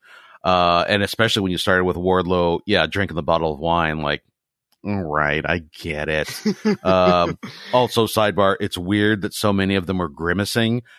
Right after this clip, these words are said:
Speaker 1: as they were drinking their wine because the whole
Speaker 2: <laughs>
Speaker 1: point of an expensive bottle of wine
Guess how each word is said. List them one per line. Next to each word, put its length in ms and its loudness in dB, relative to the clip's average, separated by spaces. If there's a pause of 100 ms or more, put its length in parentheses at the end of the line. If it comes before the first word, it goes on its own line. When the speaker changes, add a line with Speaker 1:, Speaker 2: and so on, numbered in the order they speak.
(140)
Speaker 1:
as 160 2
they 80 4
were 100 4
drinking 440 0
their 120 2
wine 400 2
because 260 2
the 80 -2
whole 180 2
Speaker 2:
<laughs> 100 -12
Speaker 1:
point 220 0
of 100 -2
an 80 0
expensive 680 -4
bottle 260 4
of 100 2
wine 360 2